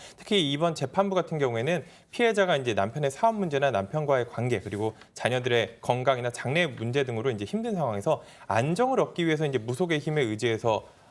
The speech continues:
어, 했다. 그렇기 때문에 무속인이 속이지 않았는데도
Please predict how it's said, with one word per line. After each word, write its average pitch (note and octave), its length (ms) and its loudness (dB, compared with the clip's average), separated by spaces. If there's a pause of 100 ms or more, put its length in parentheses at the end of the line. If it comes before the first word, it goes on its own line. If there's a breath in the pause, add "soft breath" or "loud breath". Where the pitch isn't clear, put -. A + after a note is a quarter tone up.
(100)
어, G2 120 0
했다. D#3+ 520 0
그렇기 C3+ 200 0
때문에 C#3+ 280 0
무속인이 E3 520 -2
속이지 B3 400 0
않았는데도 D#3 760 4